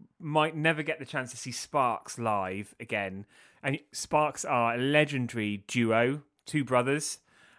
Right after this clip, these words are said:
uh, American duo. They have been around through the eighties, through the late seventies, eighties, nineties, and noughties. They have a huge body of work and have consistently released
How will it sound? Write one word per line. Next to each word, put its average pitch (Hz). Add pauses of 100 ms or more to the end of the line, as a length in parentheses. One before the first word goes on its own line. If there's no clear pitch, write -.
(260)
uh, 113
American 143
duo. 120 (240)
They 151
have 151
been 147
around 113
through 117
the 110
eighties, 147 (120)
through 139
the 120
late 151
seventies, 151
eighties, 151
nineties, 131
and 117
noughties. 104 (340)
They 151
have 139
a 135
huge 175
body 117
of 107
work 98
and 117
have 117
consistently 101 (340)
released 113